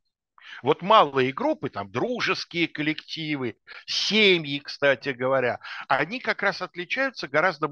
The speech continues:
более высоким уровнем самоорганизации, чем какой-нибудь там производственный коллектив, м, э, на несколько тысяч персон. А, перед войной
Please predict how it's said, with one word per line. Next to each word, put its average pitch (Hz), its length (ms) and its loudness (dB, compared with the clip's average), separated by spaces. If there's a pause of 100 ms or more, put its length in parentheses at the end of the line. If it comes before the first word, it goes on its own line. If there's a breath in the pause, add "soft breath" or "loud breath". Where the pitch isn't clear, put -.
(120)
более 160 220 -2
высоким 156 460 -10
уровнем 165 320 -4
самоорганизации, 139 1160 0 (240 loud breath)
чем 151 200 0
какой-нибудь 151 680 0
там 151 180 0
производственный 131 720 -4
коллектив, 131 480 -6 (200 soft breath)
м, 127 180 -10
э, 123 160 0
на 120 380 2
несколько 131 460 -6
тысяч - 440 -10
персон. - 580 -6 (1300 loud breath)
А, 139 360 6
перед 277 320 -2
войной 202 460 -2